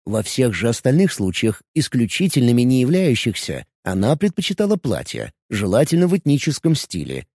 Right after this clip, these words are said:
и непременно с капюшонами. Месяц, прожитый без покупки платья, был месяцем пропащим,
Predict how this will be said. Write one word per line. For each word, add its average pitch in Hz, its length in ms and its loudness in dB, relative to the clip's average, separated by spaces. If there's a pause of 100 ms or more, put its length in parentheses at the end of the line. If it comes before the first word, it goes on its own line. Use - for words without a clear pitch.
(120)
и 143 120 2
непременно 104 880 0
с - 100 -10
капюшонами. 82 800 -4 (360)
Месяц, 143 720 0
прожитый 123 500 0
без 113 180 -2
покупки 123 420 -2
платья, 127 560 -2
был 156 380 0
месяцем 160 640 0
пропащим, 104 840 -4